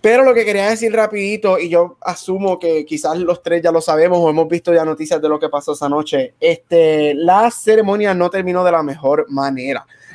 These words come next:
Empezando porque ellos hicieron que lo que para mí en lo personal es un big no-no, y es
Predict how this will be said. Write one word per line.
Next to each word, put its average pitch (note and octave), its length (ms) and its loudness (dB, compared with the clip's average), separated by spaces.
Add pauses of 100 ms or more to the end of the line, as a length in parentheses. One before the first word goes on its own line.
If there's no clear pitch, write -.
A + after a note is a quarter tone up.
(140)
Empezando F#3+ 960 0
porque D#3 680 2
ellos E3 280 0
hicieron F#3 340 -2
que E3 100 0
lo D3 120 0
que C#3+ 100 -4
para C#3 260 -2
mí D3+ 220 -2
en E3+ 140 -2
lo D3 140 0
personal C3 840 -4 (260)
es C#3 140 -4
un D#3 260 -2
big D3+ 280 -2
no-no, D3 560 2
y C#3 180 2
es F3 300 0